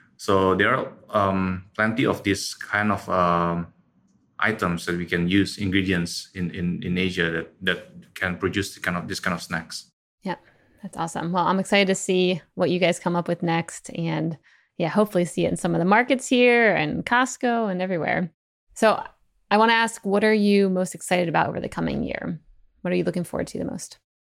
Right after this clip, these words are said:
Speaker 1: I'm really excited about collaborations, actually.
Speaker 2: Mm-hmm.
Speaker 1: So last year, we, we had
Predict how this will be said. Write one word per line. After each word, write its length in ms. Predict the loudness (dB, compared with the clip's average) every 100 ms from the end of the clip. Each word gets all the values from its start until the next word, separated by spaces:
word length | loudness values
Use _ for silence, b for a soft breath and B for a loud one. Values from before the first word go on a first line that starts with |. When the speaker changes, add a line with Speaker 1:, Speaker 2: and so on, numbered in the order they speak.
| _ 2
Speaker 1:
I'm 160 | 6
really 260 | 6 6 4
excited 340 | 2 2 2
about 220 | 2 0 2
collaborations, 800 | 4 4 4 2 0 -4 -8 -10
actually. 440 | -6 -2 -2 -4 -6
Speaker 2:
Mm-hmm. 180 | -4 -4 -6 _ _
Speaker 1:
So 640 | -4 2 4 6 6 4 2
last 380 | 0 0 2
year, 520 | 2 4 4 2 -4 -6
we, 760 | 2 4 4 4 4 2 -2 -8 -2
we 140 | 0
had 280 | 2 0 -2